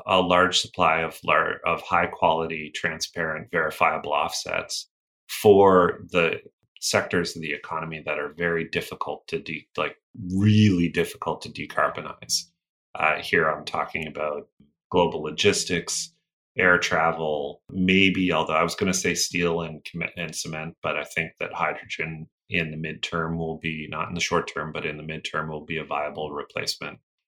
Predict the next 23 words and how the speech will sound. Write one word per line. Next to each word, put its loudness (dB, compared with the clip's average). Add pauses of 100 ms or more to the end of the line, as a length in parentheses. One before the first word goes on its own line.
So, 10
you 6
know, 6
at 0
the 8
end 6
of 0
the -6
day, 4
we're -2
gonna 2
have 0 (280)
a 2
bunch 0
of -4
things -4
that 4
are -2
very 0
difficult -6
to -12
stop 0
doing. -6